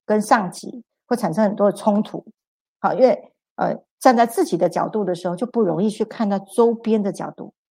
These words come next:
阴性能量是站在更高、更后面关照，用关照的力量来看所有的盘，而不是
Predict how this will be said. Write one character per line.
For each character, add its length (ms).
阴 200
性 220
能 120
量 140
是 140
站 160
在 300
更 260
高、 460
更 200
后 260
面 340
关 300
照， 480
用 140
关 300
照 180
的 120
力 140
量 180
来 120
看 240
所 560
有 180
的 100
盘， 320
而 120
不 120
是 300